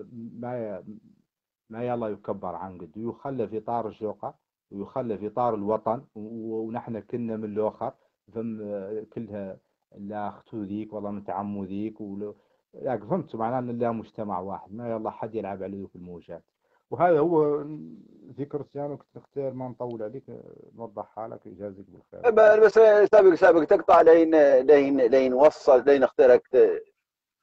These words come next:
Speaker 2: تعطينا ما أنك إنسان ما شاء الله من العقل. و-، من ترى عندك أن هذه الجماعة اللي هي اللي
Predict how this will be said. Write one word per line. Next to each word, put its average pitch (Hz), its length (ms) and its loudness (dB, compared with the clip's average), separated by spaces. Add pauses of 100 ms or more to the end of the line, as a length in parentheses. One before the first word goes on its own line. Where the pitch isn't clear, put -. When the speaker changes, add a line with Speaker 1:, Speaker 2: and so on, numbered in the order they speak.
(120)
Speaker 2:
تعطينا 110 680 4
ما 117 160 4
أنك 117 260 2
إنسان 117 360 2
ما 98 80 -4
شاء 110 180 0
الله 113 220 6
من 104 120 -2
العقل. 104 500 2
و-، 101 420 -4 (1200)
من 247 180 -2
ترى 226 160 8
عندك 147 480 6
أن 135 140 2
هذه 135 200 4
الجماعة 123 520 4
اللي 107 180 2
هي 127 280 2
اللي 85 340 -10